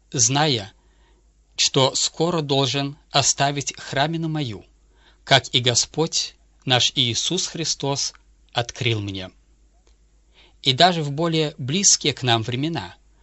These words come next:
включая наш век, Бог допускал подобные предсказания о приближающейся смерти в случаях с некоторыми из своих святых. Однако для большинства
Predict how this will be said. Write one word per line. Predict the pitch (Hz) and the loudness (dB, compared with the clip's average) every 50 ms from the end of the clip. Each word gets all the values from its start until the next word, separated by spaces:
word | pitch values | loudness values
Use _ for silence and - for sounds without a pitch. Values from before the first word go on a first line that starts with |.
| _ - - _ | _ -20 -20 _
включая | - - - - 139 123 - - 131 123 127 123 131 - - | -14 -10 -4 -2 0 2 4 6 6 6 6 4 2 0 -4
наш | - 123 127 156 170 - - - | -6 -4 -4 0 0 0 0 0
век, | 127 117 95 87 - - - _ _ _ _ _ _ _ _ - - _ - | -2 -6 -8 -10 -12 -18 -20 _ _ _ _ _ _ _ _ -20 -20 _ -6
Бог | 123 127 143 143 139 | 4 6 6 6 6
допускал | 131 139 - - 131 - - - 131 127 131 | 4 0 -2 -2 -2 -4 0 2 2 2 2
подобные | 127 - 127 117 113 135 156 160 170 165 165 160 156 - _ _ _ _ _ _ _ _ | 0 -2 -4 0 4 4 4 4 2 -2 -4 -4 -6 -10 _ _ _ _ _ _ _ _
предсказания | - 131 131 - - - 127 123 120 139 147 160 165 135 120 117 | -6 -2 0 2 2 2 2 0 2 2 2 2 2 0 0 -2
о | - - - 127 | -2 -2 -4 -4
приближающейся | - - 139 123 120 120 117 117 143 156 160 151 139 - - 135 123 - - - | -2 -4 -4 -2 0 0 0 0 0 0 0 0 -2 -2 -2 -2 -4 -4 -4 -4
смерти | - - - 139 135 143 143 - - - 131 131 - - - - - - _ | -4 -4 0 2 2 2 2 0 -2 -4 -4 -6 -10 -14 -20 -20 -20 -20 _
в | - | -2
случаях | - - - 165 190 185 - - 139 123 117 - - _ | -2 0 0 0 0 0 0 0 0 0 -2 -4 -4 _
с | - - - - | 2 2 4 4
некоторыми | 143 170 170 165 151 - 156 147 143 143 147 143 - - - - _ _ | 2 2 2 0 -4 -4 -4 -4 -2 -2 -2 -4 -6 -10 -18 -20 _ _
из | 143 131 - - | 2 4 6 4
своих | - - 107 101 101 107 123 123 - - - - _ _ _ _ _ _ _ _ - | 4 2 0 -4 -2 -2 -2 -2 -2 -6 -14 -20 _ _ _ _ _ _ _ _ -2
святых. | - - - 120 113 - - 120 107 - - - - _ _ _ _ _ _ _ _ _ _ _ _ _ _ _ _ _ _ | 0 0 0 0 -4 -4 -4 -6 -6 -6 -10 -18 -20 _ _ _ _ _ _ _ _ _ _ _ _ _ _ _ _ _ _
Однако | - 139 123 117 120 147 175 156 - - 110 - _ _ _ _ _ _ _ _ _ _ _ _ - - - - - | 0 2 2 2 0 -2 -4 -6 -8 -12 -14 -16 _ _ _ _ _ _ _ _ _ _ _ _ -20 -20 -20 -12 -6
для | 123 120 127 143 147 | -4 2 4 4 4
большинства | 135 127 147 143 - - - 131 120 - - 131 151 170 175 | 6 4 2 0 0 0 -2 -2 -2 -2 -2 -2 -2 -2 -2